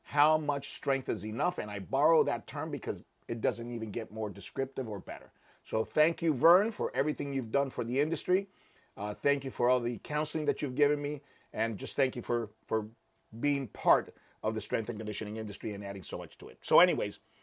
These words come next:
we're gonna be talking about how much strength is enough. But I'm gonna give it a, a little, um, a, a little twist, uh, from a term that I believe I coined.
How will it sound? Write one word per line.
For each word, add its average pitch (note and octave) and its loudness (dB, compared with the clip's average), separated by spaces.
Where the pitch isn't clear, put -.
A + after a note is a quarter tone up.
we're F3+ 10
gonna C4 8
be C4+ 6
talking E3 10
about C3 6
how C#3+ 0
much C3+ -2
strength - -2
is G2+ 0
enough. F#2 -8
But D3+ 6
I'm F3+ 6
gonna G#3 6
give F#3 10
it F#3+ 6
a, D3+ 2
a C3 2
little, F#3 4
um, A#2 4
a, A#2+ 4
a C#3+ 4
little F#3+ 4
twist, - 0
uh, A#2 10
from C3+ 4
a B2+ 6
term E3 2
that A#2 4
I B2+ 6
believe C3+ 4
I A2+ 8
coined. D3 2